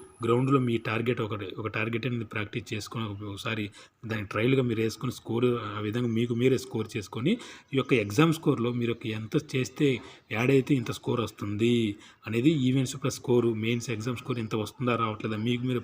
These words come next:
ప్రశ్నించుకొని ఇప్పటికైనా సరే ఎగ్జామ్ మీదనే ఫోకస్ చేయండి. మీకు ఏది ఈజీగా ఉంది, ఎగ్జామ్ ఈజీగా ఉందా అయితే ఎగ్జామ్ మీద ఫోకస్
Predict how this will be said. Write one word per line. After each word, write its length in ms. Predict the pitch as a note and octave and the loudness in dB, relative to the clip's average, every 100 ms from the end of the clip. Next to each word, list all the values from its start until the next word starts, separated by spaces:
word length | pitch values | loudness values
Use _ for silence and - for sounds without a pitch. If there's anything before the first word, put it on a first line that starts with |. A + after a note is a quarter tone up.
| - | -4
ప్రశ్నించుకొని 600 | G2 C3 B2 - B2 A3+ - - - - | -4 -4 -4 -2 2 2 2 -12 -8 -8
ఇప్పటికైనా 680 | - - E3 D3 D3 B2 A2+ - | -8 4 4 4 2 2 2 -2
సరే 140 | A#2+ G#2+ | 0 0
ఎగ్జామ్ 260 | G2 C3 B2 | -2 -2 0
మీదనే 220 | A#2+ B2 - | -2 -4 -6
ఫోకస్ 280 | G2+ G#2+ - | -8 -10 -10
చేయండి. 260 | G#2 F#2 F2+ - - | -10 -10 -14 -18 -14
మీకు 160 | A2+ G#2+ A2 | -8 0 4
ఏది 120 | C#3 C#3+ | 6 8
ఈజీగా 240 | D#3 E3 D3+ | 8 8 6
ఉంది, 180 | B2+ G2 F#2 - - G2+ | 4 0 -6 -16 -10 -4
ఎగ్జామ్ 240 | G#2+ C3+ C3 | 2 4 4
ఈజీగా 200 | B2 A#2+ | 0 -2
ఉందా 120 | B2 D3+ | 0 0
అయితే 120 | C3 A2 | 0 0
ఎగ్జామ్ 220 | G#2+ B2 C3 | 0 -2 -2
మీద 80 | - | -4
ఫోకస్ 260 | G#2 G2+ | -6 -6